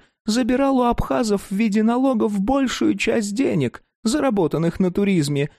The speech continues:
а выделял им от своих щедрот мизер. Вот алчность людская к чему приводит. Говорят, у абхазов полно оружия, им помогает наёмная сволочь Северного Кавказа,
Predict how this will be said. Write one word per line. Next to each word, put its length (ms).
а 160
выделял 680
им 140
от 120
своих 360
щедрот 600
мизер. 560
Вот 500
алчность 720
людская 560
к 80
чему 400
приводит. 720
Говорят, 500
у 60
абхазов 600
полно 460
оружия, 680
им 200
помогает 580
наёмная 600
сволочь 680
Северного 600
Кавказа, 640